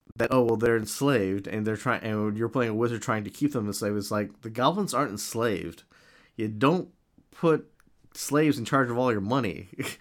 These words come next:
The goblins run all the, runs the bank that the wizards keep all their money in, so why would the fuck would they be slaves? They're clearly not slaves. The only slaves in this universe are the house elves, and that's one thing that's really interesting that nobody talks about, that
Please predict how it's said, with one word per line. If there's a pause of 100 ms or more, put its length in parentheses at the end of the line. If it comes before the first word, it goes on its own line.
(580)
The
goblins
run
all
the,
runs
the
bank
that
the
wizards
keep
all
their
money
in,
so
why
would
the
fuck
would
they
be
slaves? (800)
They're
clearly
not
slaves.
The
only
slaves
in
this
universe
are
the
house
elves,
and
that's
one
thing
that's
really
interesting
that
nobody
talks
about,
that